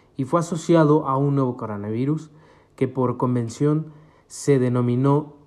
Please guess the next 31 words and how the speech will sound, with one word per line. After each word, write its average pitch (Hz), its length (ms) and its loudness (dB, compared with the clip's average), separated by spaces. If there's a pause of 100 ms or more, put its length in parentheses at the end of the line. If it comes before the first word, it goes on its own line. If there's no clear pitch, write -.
(160)
dos 123 320 -6
mil 135 180 0
diecinueve 123 840 -2 (280)
cov. 110 360 -8 (480)
Su - 180 -6
genoma 156 420 2
completo, 175 560 0
extraído 131 600 -2
de 117 80 -2
cinco 123 360 -6 (100)
pacientes, 143 680 -4 (380)
muestra 165 320 2
que 147 100 0
su 135 140 -8
secuencia 139 580 -2
comparte 120 480 -6
un 120 160 -4
setenta 113 420 -6
y 117 60 -6
nueve 127 180 -2
punto 123 380 -8
cinco 110 380 -10
por 107 180 -8
ciento 110 380 -8
con 110 120 -10
la 104 120 -8
del 104 160 -8
virus 110 360 -8 (160)
a 107 200 -12
sars 110 400 -8
cov 165 320 -2